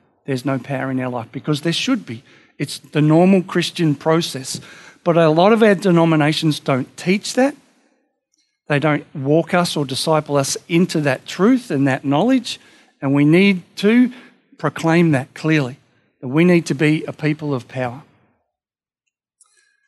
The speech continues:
Here's the problem. What's happening in the Western church is that churches are trying to be culturally relevant.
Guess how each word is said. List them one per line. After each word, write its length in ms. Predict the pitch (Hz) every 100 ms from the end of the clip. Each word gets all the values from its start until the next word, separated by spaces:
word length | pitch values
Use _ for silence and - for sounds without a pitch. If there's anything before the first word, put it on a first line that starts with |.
| _ _ _ _ _ _ _ _ _ _ _
Here's 240 | - 220 -
the 80 | 165
problem. 380 | 180 180 123 - _ _ _ _ _ _ _ _ _
What's 200 | 165 160
happening 440 | 202 208 214 208
in 200 | 208 170
the 100 | 156
Western 440 | 135 165 208 - 147
church 320 | - 143 135
is 100 | 131
that 160 | 165 170
churches 440 | - 208 208 220
are 60 | 175
trying 400 | - 170 170 165
to 100 | 156
be 140 | 160
culturally 720 | 151 - 160 - 170 156 147
relevant. 840 | 131 123 143 156 123 123 - -